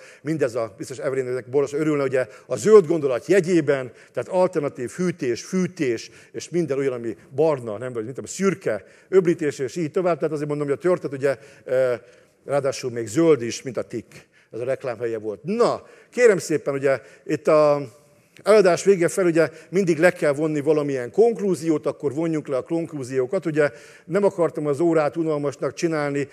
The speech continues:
ezért nem bombáztam meg az évfolyamot, ilyen hatalmas nagy statisztika, de csak ezért tessék nekem elhinni. Statisztikai adatok szerint napjainkban egyre inkább az atipikus forma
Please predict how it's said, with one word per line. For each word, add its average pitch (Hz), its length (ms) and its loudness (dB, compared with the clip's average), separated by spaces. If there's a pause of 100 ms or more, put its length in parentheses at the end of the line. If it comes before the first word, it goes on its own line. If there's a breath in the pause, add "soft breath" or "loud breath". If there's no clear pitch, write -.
(160 loud breath)
ezért 139 340 -2
nem 170 180 0
bombáztam 151 540 0
meg 135 140 -6
az 127 120 -2
évfolyamot, 139 720 -2 (240 loud breath)
ilyen 135 260 2
hatalmas 147 480 0
nagy 139 160 -6
statisztika, 165 580 -6
de 175 80 -2
csak 165 240 -4 (100)
ezért 147 180 -8
tessék 170 360 0
nekem 131 320 -4
elhinni. 160 540 0 (120)
Statisztikai 180 1000 0
adatok 147 480 0
szerint 180 500 2 (640)
napjainkban 165 840 4 (260 loud breath)
egyre 170 260 4
inkább 151 380 0
az 135 180 -2
atipikus 156 680 -2
forma 135 560 4